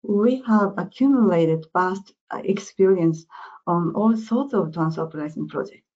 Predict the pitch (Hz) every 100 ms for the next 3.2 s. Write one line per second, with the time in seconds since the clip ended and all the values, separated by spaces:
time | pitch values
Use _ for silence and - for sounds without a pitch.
0 | _ _ _ - 202 208 220 214 - -
1 | - - _ _ 233 220 - _ _ -
2 | 233 302 269 175 - - 202 202 202 190
3 | 196